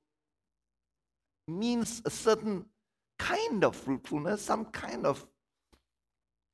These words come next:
good stuff, but we should, uh, moderate our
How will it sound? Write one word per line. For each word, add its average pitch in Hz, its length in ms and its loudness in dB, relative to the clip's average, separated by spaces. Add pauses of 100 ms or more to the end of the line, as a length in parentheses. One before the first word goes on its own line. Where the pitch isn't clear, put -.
(600)
good 170 180 6
stuff, - 680 2 (600)
but 156 300 6 (240)
we 170 140 -2
should, 175 360 2
uh, 117 260 10
moderate 185 680 6
our 117 640 4